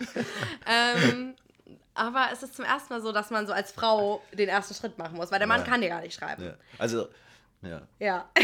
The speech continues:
Speaker 1: Ja,
Speaker 2: Ich,
Speaker 1: ist so.
Speaker 2: ich kann schon mal vorweg sagen, ne, generell mit dem, mit diesem Podcast bin ich mir unsicher.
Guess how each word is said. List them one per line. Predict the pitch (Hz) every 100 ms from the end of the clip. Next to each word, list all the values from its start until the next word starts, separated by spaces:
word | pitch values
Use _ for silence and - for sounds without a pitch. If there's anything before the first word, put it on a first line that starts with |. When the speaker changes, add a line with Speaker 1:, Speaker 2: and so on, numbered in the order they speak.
| - -
Speaker 1:
Ja, | 311 226 202 -
Speaker 2:
Ich, | 123
Speaker 1:
ist | -
so. | 143
Speaker 2:
ich |
kann | 170 175
schon | 165
mal | 147
vorweg | 127 123 143
sagen, | 117 110 104
ne, | 113 120 - 101
generell | 117 139 120 117
mit | 107 104
dem, | 95 -
mit | 101 95
diesem | 98 90 82
Podcast | 139 135 123 113 113 - 113
bin | 98
ich | 104
mir | 95 110
unsicher. | 123 104 101 - 95 107